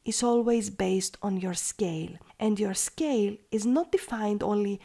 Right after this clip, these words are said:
by the size of your company. It involves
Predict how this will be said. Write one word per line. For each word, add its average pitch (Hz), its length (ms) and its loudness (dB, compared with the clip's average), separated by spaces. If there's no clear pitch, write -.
by 196 280 0
the 196 140 -2
size 190 460 -2
of 180 140 -10
your 185 160 -6
company. 190 640 -8
It 226 140 -2
involves 214 580 2